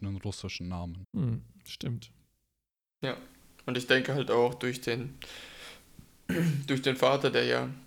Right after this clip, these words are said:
Speaker 3: der war, der ja einfach, ähm, Kommunist vom frühesten Zeitpunkt aus war,
Speaker 2: Stimmt,
Speaker 3: weißt du?
Speaker 2: ja.
Speaker 3: Da war sie schon auch sehr gut mitgeprägt.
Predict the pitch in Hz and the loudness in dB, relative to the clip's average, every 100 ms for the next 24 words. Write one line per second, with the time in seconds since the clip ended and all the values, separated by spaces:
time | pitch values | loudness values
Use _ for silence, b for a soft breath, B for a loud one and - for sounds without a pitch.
0 | 135 127 127 - 123 123 - 127 127 131 | 2 4 2 4 4 4 2 0 0 -4
1 | - - 135 127 120 131 - - - - | -4 -4 -2 -2 -2 -6 -10 -16 -16 2
2 | 147 143 143 151 147 - 135 131 135 147 | 4 6 6 4 2 0 -2 -2 0 2
3 | 143 139 - 131 127 - 135 - 127 127 | 2 2 0 -2 0 2 2 2 -2 0
4 | - 127 123 131 123 123 120 120 120 113 | 2 2 2 4 4 6 4 2 -2 -2
5 | 113 - - - - _ _ _ _ _ | -6 -12 -20 -20 -20 _ _ _ _ _
6 | _ _ _ 120 123 143 143 139 127 135 | _ _ _ 2 4 2 0 -2 -2 -2
7 | - 127 127 127 - - - 120 123 | 0 -2 -2 -6 -8 -12 -6 -6 -6